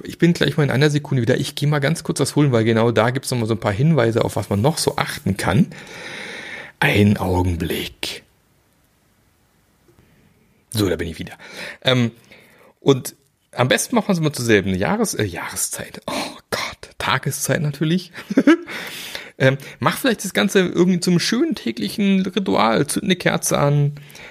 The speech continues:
mach eine leckere Tasse Tee oder Kaffee, wenn du Kaffee lieber möchtest. Vielleicht meditierst du auch ganz kurz vorher eine Runde. Kann man ja eben morgens oder abends machen oder auch zur Mittagszeit mal kurz ein wenig runterkommen. Ähm,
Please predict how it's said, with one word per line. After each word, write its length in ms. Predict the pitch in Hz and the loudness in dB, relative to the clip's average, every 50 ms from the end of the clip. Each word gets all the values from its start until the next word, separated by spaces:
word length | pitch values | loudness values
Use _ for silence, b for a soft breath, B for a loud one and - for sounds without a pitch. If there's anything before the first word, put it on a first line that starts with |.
| B B B | B B B
mach 160 | - 110 117 | 0 2 4
eine 80 | 127 127 | 4 4
leckere 320 | 135 131 - 143 135 - | 4 2 2 0 -2 -2
Tasse 280 | - - 143 - 156 143 | -2 -2 0 0 0 0
Tee 300 | - - 202 - 190 196 | 0 0 0 2 2 2
oder 240 | - 117 104 104 101 | 0 0 0 0 -2
Kaffee, 380 | - - 175 - - 190 165 | -2 -6 -8 -2 -2 -2 0
wenn 80 | 160 156 | 0 0
du 80 | 147 | -2
Kaffee 260 | 143 - 151 147 - 151 | -2 -4 -6 -4 -2 -2
lieber 220 | 139 143 147 143 | 0 2 2 4
möchtest. 480 | 139 131 135 - - 131 127 - - B B B B B B B B B B B B B B B B | 4 2 0 0 0 -2 -2 -2 -4 B B B B B B B B B B B B B B B B
Vielleicht 180 | - 120 113 | 2 2 4
meditierst 440 | 120 117 113 101 - - 208 - - | 4 2 2 2 4 2 2 4 4
du 80 | 202 - | 2 2
auch 80 | - | 2
ganz 260 | - 165 160 160 - - | 2 0 -2 -2 -2 0
kurz 240 | - 160 156 - | 0 0 0 0
vorher 200 | - - 143 143 | -2 0 2 4
eine 100 | 147 147 | 4 4
Runde. 480 | 139 131 135 139 143 131 123 123 127 120 - _ _ _ _ _ _ _ _ _ _ _ - - - - | 4 4 4 2 4 4 2 2 0 -2 -8 _ _ _ _ _ _ _ _ _ _ _ -14 -14 -14 -8
Kann 140 | - - 98 | -4 -4 -2
man 100 | 98 98 | 0 0
ja 100 | 98 95 | -2 -2
eben 220 | - - 107 113 104 | -2 -2 -2 0 0
morgens 400 | 101 95 107 123 139 131 - - | 2 4 4 4 4 2 -2 -2
oder 280 | - 151 180 175 - | 0 2 2 2 2
abends 380 | - 135 139 139 143 139 - - | 0 0 0 0 -2 -4 -4 -4
machen 220 | 127 127 123 - | -4 -4 -2 -2
oder 180 | - 104 95 87 | -2 0 0 0
auch 160 | 82 85 - | -2 -4 -6
zur 140 | - - 95 | -6 -2 0
Mittagszeit 720 | 104 135 - - 175 - - - - 175 170 165 - 139 | 0 0 0 -2 -6 -4 -6 -4 -2 -2 -2 0 -2 -2
mal 100 | 135 131 | -4 -4
kurz 260 | - - 156 - - | -2 -4 -4 -2 -2
ein 40 | 139 | -2
wenig 120 | 127 113 | -2 0
runterkommen. 540 | 117 123 123 123 131 - - - 120 113 107 B B B B B B B B B B B B B B B - | 0 0 0 0 -2 -4 -2 -4 -4 -4 -6 B B B B B B B B B B B B B B B 0
Ähm, 360 | 120 117 113 110 110 110 107 | 2 2 4 4 4 2 0